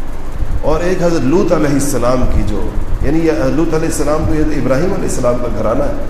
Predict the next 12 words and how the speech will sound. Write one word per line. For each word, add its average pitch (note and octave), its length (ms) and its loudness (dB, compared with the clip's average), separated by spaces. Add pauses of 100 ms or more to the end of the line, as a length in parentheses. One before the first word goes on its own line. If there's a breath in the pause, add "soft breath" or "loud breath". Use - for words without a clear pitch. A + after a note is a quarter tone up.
(220)
ان C3+ 160 -2
کا - 60 0
خانوادہ B2 500 2
ایک A2+ 180 0
طرح G2+ 160 -4
سے، - 60 -2 (800)
تو - 100 -4
ایک D3 200 0
ان B2+ 180 0
کی C#3 80 0
بیوی B2 280 0
ہے۔ - 120 -2